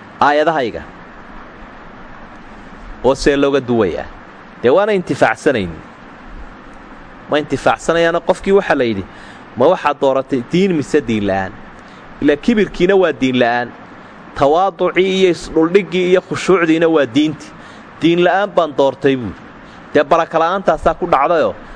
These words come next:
waxyigii Ilaahay ma fahmayo, umana dhaadhacaya ayaan darradaasaa ku dhacdo. Qalbigiisuba markaa waxyiga ehel u noqon maayo.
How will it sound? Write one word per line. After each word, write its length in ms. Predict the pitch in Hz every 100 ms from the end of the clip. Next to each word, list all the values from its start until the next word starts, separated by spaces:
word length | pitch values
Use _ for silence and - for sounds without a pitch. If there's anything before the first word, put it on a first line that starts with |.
| - -
waxyigii 440 | 175 185 185 175
Ilaahay 240 | 185 175 175
ma 120 | 175
fahmayo, 500 | 170 151 139 123 131
umana 320 | 139 147 170
dhaadhacaya 540 | 180 135 143 135 151 143
ayaan 220 | 143 135
darradaasaa 460 | 143 160 156 - 147
ku 120 | 156
dhacdo. 340 | 147 139 147 - - - - -
Qalbigiisuba 680 | 190 208 190 185 175 - 185
markaa 340 | 185 170 170
waxyiga 440 | 180 196 - 147 147 185
ehel 180 | 165
u 40 | 156
noqon 300 | 151 - 139
maayo. 280 | 113 78